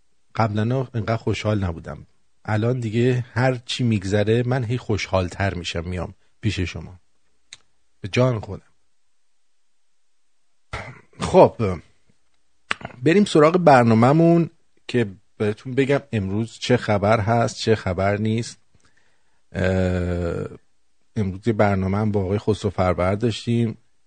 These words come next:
بله، متاسفانه کامپیوترمون یه گلیچی داشت و، اه،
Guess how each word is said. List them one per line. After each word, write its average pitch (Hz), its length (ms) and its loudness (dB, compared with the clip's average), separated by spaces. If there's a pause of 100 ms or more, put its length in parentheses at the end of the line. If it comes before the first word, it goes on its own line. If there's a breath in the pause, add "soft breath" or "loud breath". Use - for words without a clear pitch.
(200)
بله، 95 400 -6
متاسفانه 95 840 -4 (680)
کامپیوترمون 104 840 -2
یه 104 120 0
گلیچی 98 540 -6
داشت 110 380 0
و، 110 420 4 (380)
اه، 85 80 -4